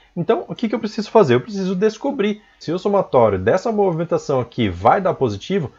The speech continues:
antes mesmo de exportar esses itens. Então, o que que eu preciso fazer? Vamos fazer o somatório, tá?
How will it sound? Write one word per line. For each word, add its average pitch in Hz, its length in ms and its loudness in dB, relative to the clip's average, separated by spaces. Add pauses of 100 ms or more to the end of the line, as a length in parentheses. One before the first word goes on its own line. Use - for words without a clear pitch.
(240)
antes 240 360 0
mesmo 170 360 -4
de 165 60 -12
exportar 185 500 0
esses 156 260 -4
itens. 175 400 -4 (160)
Então, 165 200 0
o - 20 -4
que 202 140 -8
que - 60 -4
eu 220 40 0
preciso 202 300 -8
fazer? 143 440 0 (160)
Vamos 156 280 -4
fazer 151 160 -4
o 143 40 -6
somatório, 170 520 0 (100)
tá? 101 200 -6